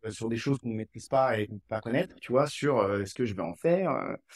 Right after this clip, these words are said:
est-ce que j'en fais pas du tout, euh, si j'en fais, mais combien j'en fais, et où, tu vois, on est en train de naviguer entre, euh, une culture là de,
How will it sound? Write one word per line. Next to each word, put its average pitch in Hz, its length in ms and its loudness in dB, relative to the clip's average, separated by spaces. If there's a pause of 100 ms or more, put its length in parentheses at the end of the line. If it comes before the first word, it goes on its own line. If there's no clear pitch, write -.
(180)
est-ce 92 120 -8
que 127 100 2
j'en 104 120 -4
fais 101 120 -6
pas 107 140 0
du 104 100 -4
tout, 175 340 2
euh, 107 120 4
si 123 240 -2
j'en 120 160 2
fais, 131 200 0
mais 107 160 0
combien 123 380 -4
j'en 113 240 -4
fais, 180 220 -4 (180)
et 135 80 4
où, 131 80 4
tu 127 140 -4
vois, 156 120 8
on 143 120 6
est 120 40 4
en 120 80 2
train 123 200 -2
de 127 40 0
naviguer 139 580 4
entre, 127 280 -6 (800)
euh, 60 60 -12 (260)
une 120 160 -6
culture 139 420 0
là 135 200 6
de, 107 340 0